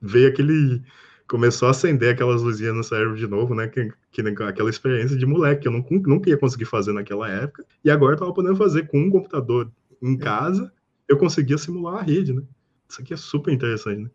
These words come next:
Speaker 1: Aí eu peguei e falei, "Pô, vou fazer esse curso do Senac de Furukawa." É a Furukawa Certified Professional, né? É a pre-, é a preparação pra certi-, pra certificação.
Speaker 2: Cabeamento,
Speaker 1: E aí,
Speaker 2: né? Ou não?
Speaker 1: é, é,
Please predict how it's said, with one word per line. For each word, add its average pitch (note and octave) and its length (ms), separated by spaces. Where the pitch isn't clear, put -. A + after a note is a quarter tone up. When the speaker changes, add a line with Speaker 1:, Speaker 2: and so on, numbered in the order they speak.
Speaker 1:
Aí C3 120
eu E3 80
peguei D3 600
e C3 60
falei, D#3+ 220
"Pô, E3+ 140
vou C3 140
fazer C#3+ 320
esse D3 160
curso C3+ 220
do C#3 60
Senac B2 380
de C3 80
Furukawa." C3 640
É G#2+ 80
a G2 100
Furukawa G2 1040
Certified G2 760
Professional, F#2 640
né? F2+ 160
É - 20
a F2+ 40
pre-, F2+ 300
é F2+ 100
a F2+ 40
preparação F#2+ 560
pra F#2+ 140
certi-, - 400
pra G#2 100
certificação. B2 680
Speaker 2:
Cabeamento, C#3+ 500
Speaker 1:
E A#2+ 40
aí, B2+ 60
Speaker 2:
né? C3+ 140
Ou C3+ 100
não? B2+ 280
Speaker 1:
é, B2+ 100
é, C3+ 640